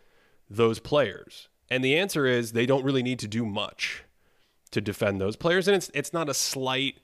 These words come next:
on, you know, the defenders around Anthony Davis in Los Angeles or the guys around Curry or the guys in Philadelphia around Embiid.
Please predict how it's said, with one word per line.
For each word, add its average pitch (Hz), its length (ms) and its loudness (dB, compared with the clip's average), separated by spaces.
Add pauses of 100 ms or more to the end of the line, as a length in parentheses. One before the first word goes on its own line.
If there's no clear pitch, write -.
(420)
on, 113 520 2 (320)
you 120 160 0
know, 104 140 2
the 101 140 -4
defenders 113 480 -2
around 110 180 0
Anthony 107 320 -2
Davis 104 400 -4
in 92 80 -10
Los 92 220 -8
Angeles 165 600 -2 (360)
or 104 340 2
the 98 80 -4
guys 104 300 -2
around 92 300 -6
Curry 147 380 2
or 98 300 0
the 98 100 -4
guys 104 240 0
in 95 80 -8
Philadelphia 104 600 -4
around 101 300 -4
Embiid. 123 480 -4